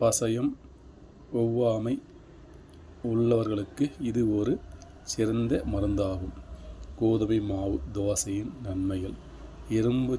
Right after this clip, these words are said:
சத்து. கோதுமை அரிசி விட இரண்டு மடங்கு அதிகமாக இரும்புச்சத்து உள்ளது. நார்ச்சத்து நிறைந்துள்ள அதிக உள்ள இது செரிமானத்துக்கு உதவுகிறது.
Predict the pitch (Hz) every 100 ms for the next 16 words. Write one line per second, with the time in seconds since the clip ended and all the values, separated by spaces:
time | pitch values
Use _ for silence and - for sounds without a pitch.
0 | - - 104 - 107 107 160 143 107 110
1 | 110 104 107 113 - - - - - -
2 | - 107 104 - 110 - - - - -
3 | - - 104 107 110 - - - - -
4 | - - 110 113 120 120 - - - 104
5 | 104 104 151 - - - - - 113 117
6 | 113 110 104 107 180 - - - - -
7 | - - - - - 117 110 113 113 -
8 | 104 - 147 131 101 98 95 113 - -
9 | - - - - 110 107 - - - -
10 | - 107 110 110 104 104 127 143 113 104
11 | 104 139 104 101 113 160 117 107 147 -
12 | - - - - - - 110 117 117 110
13 | 107 - 104 - - - 107 101 98 95
14 | 101